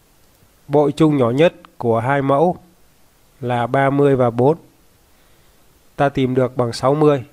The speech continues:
Vậy quy đồng mẫu số của phân số này. Các em lấy sáu mươi chia bốn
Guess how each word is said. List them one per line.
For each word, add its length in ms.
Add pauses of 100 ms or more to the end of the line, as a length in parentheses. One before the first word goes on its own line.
(1300)
Vậy 340
quy 160
đồng 240
mẫu 160
số 220
của 200
phân 200
số 180
này. 220 (1500)
Các 100
em 160
lấy 120
sáu 220
mươi 240
chia 260
bốn 320